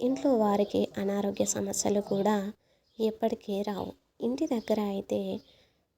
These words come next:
మొక్కను పెంచుతారో ఆ ఇంట్లో వారంతా కూడా ఎప్పుడూ యాక్టివ్గా ఉంటారు,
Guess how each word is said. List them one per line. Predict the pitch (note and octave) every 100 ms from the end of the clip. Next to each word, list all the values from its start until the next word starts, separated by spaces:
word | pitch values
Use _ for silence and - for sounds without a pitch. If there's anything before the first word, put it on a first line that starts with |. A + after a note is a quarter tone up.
| -
మొక్కను | A#3 A3 - C4+
పెంచుతారో | - G3 G3 A3 G3+ G3 G3 - G#3+
ఆ | G#3
ఇంట్లో | G3 G3+ G3+ G#3+ G3+
వారంతా | G#3+ G3+ G3 G3 G3 G3
కూడా | - G3 G3 G#3
ఎప్పుడూ | A#3 - C4 A#3 - -
యాక్టివ్గా | G3 - G#3 G3+ G#3 G3+ -
ఉంటారు, | G#3 F#3 F#3+ F#3+